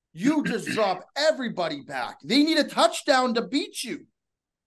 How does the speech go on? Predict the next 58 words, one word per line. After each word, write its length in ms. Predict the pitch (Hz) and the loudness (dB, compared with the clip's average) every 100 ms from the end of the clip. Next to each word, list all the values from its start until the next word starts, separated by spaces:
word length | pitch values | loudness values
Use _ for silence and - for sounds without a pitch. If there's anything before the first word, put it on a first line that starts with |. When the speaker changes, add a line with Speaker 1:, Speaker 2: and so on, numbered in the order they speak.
| _ - | _ -10
Speaker 1:
It's 100 | 214 | 0
Speaker 2:
Yeah. 60 | 320 | 2
Speaker 1:
not 80 | |
like 160 | 339 311 | 4 2
they're, 160 | 269 254 | -2 -4
like, 180 | 247 226 | -4 -6
there's 200 | 220 240 | -6 -6
no 200 | 247 311 | -2 -2
reason 460 | 294 294 294 277 226 | 0 -2 -2 -6 -10
to 80 | 240 | -12
play. 240 | - 214 | -14 -4
Like, 140 | 208 196 - _ | -2 -2 -8 _
you 100 | 294 | -8
just 160 | 294 190 | -6 2
drop 280 | 254 214 - | 2 2 2
everybody 460 | 262 311 302 294 | 2 2 2 0
back, 280 | - 220 214 | 0 -2 -4
make 200 | 190 190 | -10 -10
sure 180 | - 269 | -6 -4
they 100 | 277 | 2
don't 140 | 262 262 | 2 2
get 120 | 240 | -4
a 40 | |
touchdown. 500 | 233 196 202 196 190 | -2 -4 -2 -2 -2
The 60 | 180 | -4
game's 360 | 170 220 214 220 | -2 -2 -2 -2
over. 380 | 233 269 - - _ _ - | -2 -2 -8 -16 _ _ -12
Speaker 2:
Just 180 | 165 175 | -4 0
Speaker 1:
They 60 | |
didn't 140 | 226 285 | 2 4
have 180 | 233 - | 4 6
Speaker 2:
defend 80 | |
the 40 | - | 4
Speaker 1:
any 100 | 170 | 2
Speaker 2:
end, 20 | |
Speaker 1:
time 360 | 196 240 339 269 | 0 2 2 0
Speaker 2:
put, 100 | 165 | 0
Speaker 1:
left. 140 | - - | -2 -2
Speaker 2:
put, 140 | - 175 | -4 -2
put 80 | - | -2
four 220 | 180 185 | -2 -2
guys 260 | 180 180 | -2 -2
across 380 | 151 - 165 165 | -4 -4 -4 -4
the 120 | 156 | -4
end 140 | 156 156 | -2 -2
zone, 220 | 151 151 | -2 -4
five 220 | 147 156 | -2 2
guys 100 | 370 | 4
Speaker 1:
Yes. 300 | 440 427 - | 6 6 4
Speaker 2:
across 240 | - 151 - | 0 -4 -4
the 120 | 143 | -6
end 200 | 139 143 | -4 -2
Speaker 1:
Like, 80 | 285 | 0
Speaker 2:
zone. 100 | 285 | 2
Speaker 1:
what 140 | 381 | 4
are 20 | |
you 260 | 403 403 392 | 6 6 4
doing? 640 | 349 403 440 427 190 117 | 2 4 4 4 0 -4